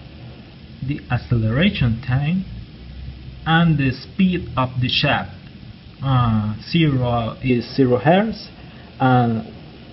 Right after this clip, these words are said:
one hundred is sixty hertz. We can turn the shaft direction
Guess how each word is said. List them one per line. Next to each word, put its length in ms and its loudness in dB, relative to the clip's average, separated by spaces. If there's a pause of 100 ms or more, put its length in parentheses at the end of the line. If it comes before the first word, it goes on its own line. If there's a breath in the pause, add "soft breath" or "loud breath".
one 200 4
hundred 600 4 (100)
is 360 -6
sixty 320 0
hertz. 560 -10 (1160)
We 100 -2
can 580 2
turn 260 2
the 160 -2
shaft 380 -2 (960)
direction 840 -2